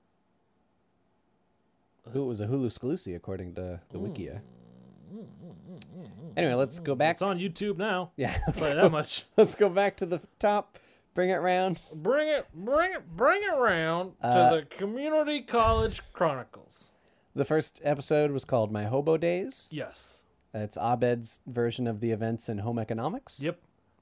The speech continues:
Speaker 2: Uh, when, when it was discovered that Jeff was sleeping in his car.
Speaker 1: Mm-hmm. And, uh, you know, it, didn't they borrow, like, a couple of lines from that actual episode?
Speaker 2: Uh, it seems like they might have.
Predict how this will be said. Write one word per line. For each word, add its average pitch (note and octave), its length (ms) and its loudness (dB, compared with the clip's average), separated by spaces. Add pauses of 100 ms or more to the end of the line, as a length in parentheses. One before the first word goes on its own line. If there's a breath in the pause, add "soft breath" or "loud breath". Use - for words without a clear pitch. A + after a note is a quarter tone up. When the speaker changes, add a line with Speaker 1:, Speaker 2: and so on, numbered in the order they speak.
(300)
Speaker 2:
Uh, G#2+ 320 -12
when, A#2 280 -14
when B2 160 -14
it A2+ 40 -14
was A2+ 120 -16
discovered C#3 420 -8
that B2 100 -14
Jeff A#2+ 300 -10
was A#2 100 -16
sleeping A#2 340 -12
in A#2 80 -12
his A2 120 -16
car. - 240 -20 (260)
Speaker 1:
Mm-hmm. A2+ 200 -4 (1200 soft breath)
And, B2+ 640 0
uh, A#2 480 4 (100)
you C#3 80 -2
know, A3+ 220 -6 (1300)
it, B2+ 240 -2
didn't F#3 160 0
they A#3 200 0
borrow, F#3+ 440 4
like, F3 180 0
a E3 40 -14
couple F3 280 -2
of E3+ 80 0
lines E3+ 300 -4
from E3 140 -8
that E3 160 -4
actual E3 300 -8
episode? F#3 440 -10
Speaker 2:
Uh, C#3+ 360 -6
it E3 100 -12
seems A3 180 -8
like A#2+ 100 -10
they A2 80 -14
might G#2 180 -16
have. C3+ 100 -14